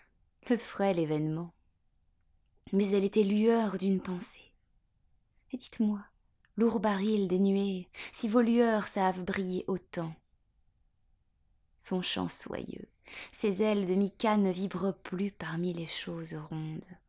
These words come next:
Et songez-y, comètes et polkas.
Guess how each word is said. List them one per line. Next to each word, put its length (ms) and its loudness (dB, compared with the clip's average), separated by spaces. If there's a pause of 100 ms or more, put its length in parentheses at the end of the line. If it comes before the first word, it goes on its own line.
(960)
Et 40 -8
songez-y, 800 -4 (640)
comètes 680 -8 (100)
et 60 -12
polkas. 600 -14